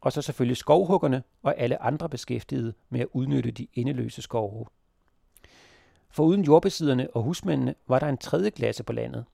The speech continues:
som antalsmæssigt var langt større end de to andre, og som havde allerstørst grund til at gøre oprør, nemlig kælene, daglejerne og tygene, med andre ord de besiddelsesløse. Men disse mennesker var dels så pressede af hverdagens realiteter,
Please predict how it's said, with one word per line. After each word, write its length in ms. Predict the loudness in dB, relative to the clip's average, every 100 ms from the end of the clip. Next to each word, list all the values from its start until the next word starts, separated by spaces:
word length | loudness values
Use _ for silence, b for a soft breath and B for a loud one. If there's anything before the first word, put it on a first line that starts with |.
| _ _
som 180 | -6 -2
antalsmæssigt 800 | -2 0 0 -2 -2 -4 -4 -6
var 60 | -4
langt 340 | -2 -4 -4
større 280 | -6 -2 -2
end 80 | -2
de 60 | -4
to 220 | -4 -4
andre, 340 | -6 -4 -4 -6 b b b b b
og 100 | -2
som 120 | 2
havde 120 | 2 0
allerstørst 520 | -4 -4 -2 -2 -4 -4
grund 240 | -6 -6
til 140 | -4
at 60 | -4
gøre 120 | -2
oprør, 380 | -2 -2 -2 -2 -6 _ _ -6
nemlig 300 | -2 -2 -4
kælene, 580 | -2 -2 0 0 -2 -4 -2
daglejerne 600 | 0 2 2 0 0 -4 -6
og 120 | -10
tygene, 540 | -8 -8 -2 -2 -2 -10 _ _ 0
med 100 | 2
andre 240 | 4 4
ord 280 | 4 4 -4
de 100 | -6
besiddelsesløse. 920 | -8 -6 -4 -4 -8 -8 -8 -8 -14 -16 _ _ _ _ _ B B B B B B
Men 120 | -4 -2
disse 220 | 0 2
mennesker 400 | 2 0 -2 -4 0
var 80 | -2
dels 260 | 0 -4 -4
så 120 | -8
pressede 680 | -6 -6 -6 -4 -2 -2 -4
af 80 | -4
hverdagens 480 | -2 -2 -2 -6 -6
realiteter, 560 | -8 -8 -6 -6 -6